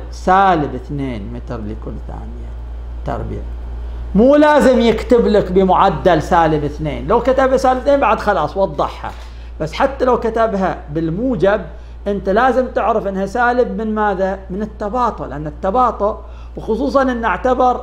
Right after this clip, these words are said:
السرعة موجبة، وهنا السرعة موجبة، معناته التباطؤ في الاتجاه الموجب بيكون ماذا؟ تسارع سالب.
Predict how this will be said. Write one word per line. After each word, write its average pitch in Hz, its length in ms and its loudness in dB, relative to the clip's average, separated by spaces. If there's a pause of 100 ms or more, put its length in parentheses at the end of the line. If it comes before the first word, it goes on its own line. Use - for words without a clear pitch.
السرعة 226 720 0 (160)
موجبة، 180 500 0
وهنا 170 240 -6
السرعة 220 380 -2
موجبة، 175 500 -2 (380)
معناته 220 400 0
التباطؤ 254 600 2
في 226 60 -2
الاتجاه 226 520 2
الموجب 233 440 0
بيكون 208 380 0
ماذا؟ 175 420 2 (380)
تسارع 160 600 0
سالب. 139 440 0